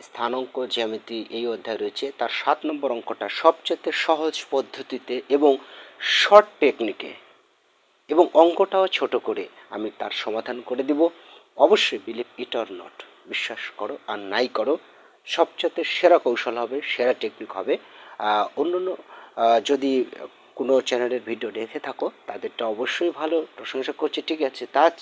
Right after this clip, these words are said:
চেয়েও আমার কাছে শর্ট কৌশল রয়েছে, আহ, যেটা করলে তোমরা সকলে বুঝবে। হ্যাঁ, দুর্বল হও আর মেধাবী হও, এমন কোনো স্টুডেন্ট নেই যারা আমার ক্লাসটি বুঝবে না।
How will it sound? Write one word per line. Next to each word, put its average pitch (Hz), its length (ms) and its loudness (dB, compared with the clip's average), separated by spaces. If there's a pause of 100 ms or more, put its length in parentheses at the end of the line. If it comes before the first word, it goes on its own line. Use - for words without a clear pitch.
চেয়েও 185 400 8 (480)
আমার 180 280 6
কাছে 180 340 0
শর্ট - 360 4
কৌশল 107 380 -4
রয়েছে, 127 420 0 (420)
আহ, 117 220 2 (120)
যেটা 143 300 2 (120)
করলে 160 320 2 (120)
তোমরা 113 320 -4 (240)
সকলে 165 500 -2
বুঝবে। - 520 -10 (640)
হ্যাঁ, 110 200 -4 (920)
দুর্বল 117 380 -2
হও 143 220 -4 (100)
আর 101 240 4 (360)
মেধাবী 98 460 -4
হও, - 220 -14 (360)
এমন 147 220 0
কোনো 175 240 0
স্টুডেন্ট 131 440 -6
নেই 110 80 -10
যারা 101 280 -4
আমার 110 220 -8 (460)
ক্লাসটি 101 380 -6 (120)
বুঝবে 90 360 -16
না। 101 240 -6